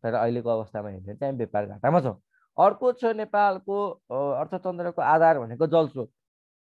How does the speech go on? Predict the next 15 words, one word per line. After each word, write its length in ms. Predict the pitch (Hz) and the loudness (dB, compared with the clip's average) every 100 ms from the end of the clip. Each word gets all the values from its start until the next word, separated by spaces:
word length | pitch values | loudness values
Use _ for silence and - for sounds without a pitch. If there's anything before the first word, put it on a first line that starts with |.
| - | -6
हामी 220 | 117 135 | -2 -2
जलस्रोतको 800 | 156 156 151 165 151 - 220 - _ _ _ _ - | 2 2 2 -4 -6 -4 -4 -4 _ _ _ _ -2
दोस्रो 280 | 170 160 185 | 0 0 0
धनी 220 | 131 123 | 0 -2
देश 180 | 117 107 _ | -6 -8 _
विश्वमा। 460 | 135 131 123 107 92 _ _ _ _ _ - | -10 -4 -4 -4 -8 _ _ _ _ _ -2
आन्तरिक 380 | 143 147 151 147 | 0 2 2 2
रूपमा 300 | 139 - 147 | -2 -2 -2
हाम्रो 260 | 101 104 123 | -2 -4 -2
जलस्रोतको 560 | 131 131 139 135 139 | 0 -2 -4 -10 -10
स-, 300 | 127 127 117 - _ _ 117 | -8 -8 -8 -12 _ _ -2
मात्रा 300 | 123 123 120 | 0 0 -2
हेर्ने 280 | 98 98 107 | -2 -8 -4
हो 80 | |
भने 320 | 127 185 156 | -2 0 -4